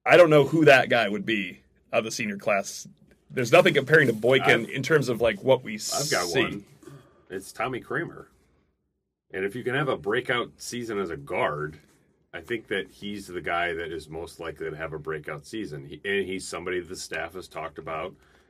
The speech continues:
Speaker 2: extensively during spring ball. Uh, he's played a bunch of football. I wouldn't say he's played great football, but he's got a chance to have a great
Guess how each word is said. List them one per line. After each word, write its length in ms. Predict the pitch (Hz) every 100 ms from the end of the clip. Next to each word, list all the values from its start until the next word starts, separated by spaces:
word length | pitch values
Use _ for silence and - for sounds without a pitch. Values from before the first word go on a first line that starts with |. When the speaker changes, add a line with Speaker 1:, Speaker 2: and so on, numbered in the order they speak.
| _
Speaker 2:
extensively 600 | 101 - - - - 107 107
during 180 | 120
spring 280 | 127 - 139
ball. 340 | 175 - - - _ _ _ _ _
Uh, 240 | 82 82 82
he's 180 | 90
played 240 | - 98 98
a 20 |
bunch 200 | 101 101
of 120 | 104
football. 400 | 101 98 104 107
I 60 | 85
wouldn't 220 | 90 87
say 160 | 92 87
he's 120 | 80
played 300 | - 87 73
great 320 | 76 85 - -
football, 540 | 80 73 71 71 101 _ _ -
but 240 | 87 82 _ -
he's 200 | 92 -
got 140 | 92
a 40 | 87
chance 340 | - 87 85
to 60 | 85
have 140 | 85
a 60 | 80
great 360 | 78 78 78